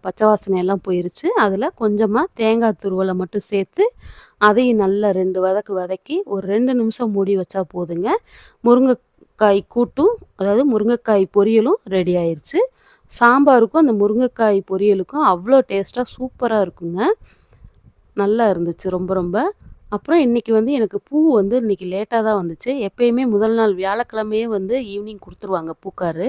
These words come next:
வழக்கமா வீட்டுக்கு கொண்டு வருவாங்க. இன்னைக்கு மார்னிங் தான் எனக்கு வந்தது.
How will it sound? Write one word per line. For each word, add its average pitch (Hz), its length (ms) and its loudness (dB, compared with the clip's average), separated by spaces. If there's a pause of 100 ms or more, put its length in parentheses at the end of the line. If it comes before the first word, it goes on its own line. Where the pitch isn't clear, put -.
(560)
வழக்கமா 220 460 2
வீட்டுக்கு 185 300 -4
கொண்டு 180 220 -2
வருவாங்க. 165 360 -6 (120)
இன்னைக்கு 214 340 -2
மார்னிங் 202 440 -4
தான் 214 140 -2
எனக்கு 175 160 -14
வந்தது. 165 460 -8